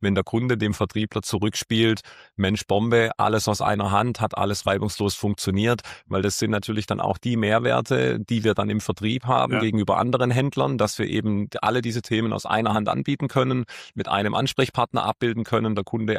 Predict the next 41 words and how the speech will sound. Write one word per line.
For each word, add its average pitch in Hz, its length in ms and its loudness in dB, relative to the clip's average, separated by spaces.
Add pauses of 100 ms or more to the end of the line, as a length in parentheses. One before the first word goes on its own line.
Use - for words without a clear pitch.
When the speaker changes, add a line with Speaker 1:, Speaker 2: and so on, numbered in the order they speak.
Speaker 1:
selber 104 400 0
auch 113 300 2 (140)
keinen 117 280 -2
Zweit- 117 320 -2
oder 113 160 0
Drittanbieter 117 560 0
benötigt. 110 520 -2 (560)
Und 107 200 0
dann 113 180 2
wird 123 120 2
natürlich 117 340 0
ein 113 80 -2
Schuh 107 220 -2
draus. 92 380 0
Und, 92 260 -2
ähm, 90 360 0 (200)
es 98 140 -4
ist 104 100 -4
klar, 101 240 2
dass 110 140 0
das 107 160 -2
nicht 107 120 -2
von 107 140 -2
heute 104 200 2
auf 98 100 -4
morgen 127 260 0
geht. 127 220 -2
Es 113 120 -6
ist 101 120 -6
ein 104 100 -2
steter 107 320 -2
Prozess, 123 480 0
den 113 160 0
man, 104 300 0
äh, 92 360 -6
auch, 101 300 -2
äh, 101 220 -6
die 98 160 -8
permanent 107 500 -2
begleiten 104 460 -2
muss 120 320 -2